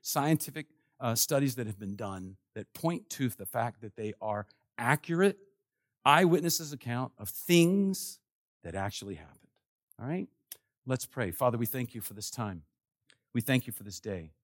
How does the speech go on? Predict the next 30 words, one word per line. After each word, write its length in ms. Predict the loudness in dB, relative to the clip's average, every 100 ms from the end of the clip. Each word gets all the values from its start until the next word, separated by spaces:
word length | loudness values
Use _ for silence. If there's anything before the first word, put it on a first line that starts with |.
| -6
Lord, 260 | 2 2 2
you 120 | 2
know 160 | 2 4
every 160 | 2
heart 180 | -2 -4
in 60 | -8
this 160 | -14
room. 260 | -10 -10 -10 _ _ _ _ _ _ _ _ _ -12
For 100 | 2
each 200 | 4 6
one 160 | 4 4
of 100 | 4
us, 300 | 2 -4 -6 _ _ _ _ _ _ _ _
Father, 200 | 2 4
I, 200 | 6 4 2 -10
I, 220 | -6 -6 -6
I 80 | -12
just 160 | -12
pray 160 | -6 -6
for 100 | -4
each 160 | -4
one 120 | -6 -8
of 60 |
us 60 | -8
we'd 120 | -10
stop 440 | -10 -6 -4 -4 -8
and 140 | -14 -10
think 260 | -6 -6
and 120 | -8
consider. 520 | -12 -10 -8 -10 -12